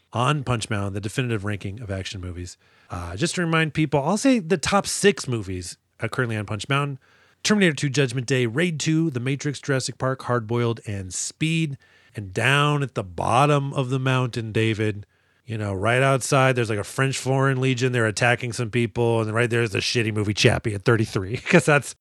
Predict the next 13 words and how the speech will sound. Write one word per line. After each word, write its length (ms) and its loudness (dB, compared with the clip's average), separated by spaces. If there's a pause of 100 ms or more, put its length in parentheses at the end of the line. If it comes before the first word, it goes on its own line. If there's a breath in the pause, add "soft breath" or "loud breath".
how 120 -2
many 140 0
movies 460 2 (200)
we've 160 -8
currently 300 -2
ranked. 260 -2
Full 220 6
rankings 400 2
available 300 2
on 100 -4
punchmountain 380 -6
dot 160 -6
com. 240 -12